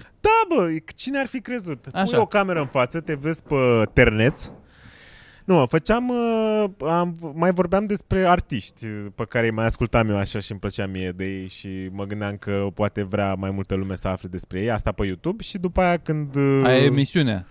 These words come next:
Speaker 1: Da, aia e emisiunea,
Speaker 2: Emisiunea
Speaker 1: da.
Speaker 2: editată, așa. Dar
Speaker 1: Așa?
Speaker 2: live-urile, ce presupuneau? Că asta nu
Speaker 1: Bă,
Speaker 2: cred că
Speaker 1: na-,
Speaker 2: știu
Speaker 1: na-,
Speaker 2: de
Speaker 1: na-,
Speaker 2: live-uri.
Speaker 1: asta e, că nu am făcut suficiente cât să aibă
Speaker 2: Mhm.
Speaker 1: un format exact, doar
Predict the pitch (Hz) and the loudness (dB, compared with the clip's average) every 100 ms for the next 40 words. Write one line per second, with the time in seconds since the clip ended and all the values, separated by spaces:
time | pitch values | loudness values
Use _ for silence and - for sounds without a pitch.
0 | - 143 135 123 139 147 143 113 92 117 | -14 2 6 8 6 4 0 -2 -2 -2
1 | 139 127 120 117 139 135 - 113 117 120 | 0 0 -2 -4 -2 -2 -4 -4 -4 -4
2 | 107 - - 123 117 123 135 180 285 110 | -8 -10 -8 0 4 4 4 4 2 -2
3 | 107 - 120 113 113 117 113 110 107 - | -6 -8 -10 -8 -8 -8 -6 -4 -4 -6
4 | 123 120 117 143 151 208 214 226 - 180 | -4 0 0 0 6 6 6 2 0 -4
5 | 208 - 170 196 180 - 123 - 139 151 | -4 -2 -2 2 0 2 -2 -2 -4 -2
6 | 143 131 120 113 123 117 - 113 117 117 | -4 -4 -4 -6 -10 -12 -12 -8 -6 -4
7 | 107 104 113 - 107 101 107 131 101 104 | -4 -6 -6 -6 -2 2 2 0 -4 -4
8 | 107 104 - 107 107 107 - 104 98 117 | -8 -8 -4 -2 0 -2 -2 -6 -4 -4
9 | 202 - - 165 185 190 180 170 | -4 -6 -14 -2 4 4 4 -4